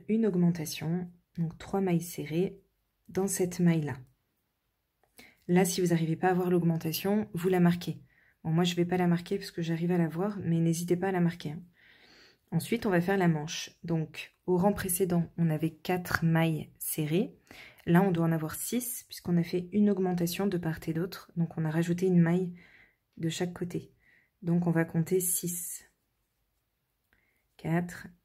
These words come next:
cinq et six. J'arrive à l'augmentation, donc je vais enlever mon marqueur. Et je vais faire une augmentation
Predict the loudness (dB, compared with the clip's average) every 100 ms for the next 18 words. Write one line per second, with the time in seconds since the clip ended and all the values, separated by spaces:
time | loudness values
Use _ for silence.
0 | _ _ -14 -10 -4 0 0 -2 -8 -20
1 | _ _ -4 -2 -4 -8 -10 -12 -16 _
2 | _ _ _ _ _ _ _ _ _ _
3 | _ _ _ _ -2 2 4 4 0 -10
4 | -6 0 0 0 -6 -6 -8 -4 0 2
5 | 2 -2 -4 -4 -2 -6 -10 -8 -4 -2
6 | -2 -2 -2 0 -2 -6 -20 -20 _ _
7 | _ _ _ _ _ _ _ _ _ -2
8 | 2 2 0 0 -2 -2 0 2 4 2
9 | 2 2 0 -4 -2 0